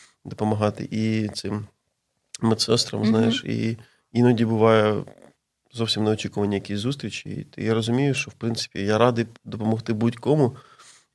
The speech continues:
Speaker 1: Е, мені це цінно. Тому просто військові — це пріоритет зараз, і це
Speaker 2: Мгм.
Speaker 1: щось неймовірно цінне, знаєш.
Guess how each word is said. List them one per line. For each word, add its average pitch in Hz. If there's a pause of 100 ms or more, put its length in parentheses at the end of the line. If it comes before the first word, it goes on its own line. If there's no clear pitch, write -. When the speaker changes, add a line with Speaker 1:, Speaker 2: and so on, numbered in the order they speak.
Speaker 1:
Е, 110
мені 113
це 110
цінно. -
Тому 107
просто 123
військові — 156
це -
пріоритет 113
зараз, 98
і -
це 107
Speaker 2:
Мгм. 113
Speaker 1:
щось -
неймовірно 101
цінне, -
знаєш. 113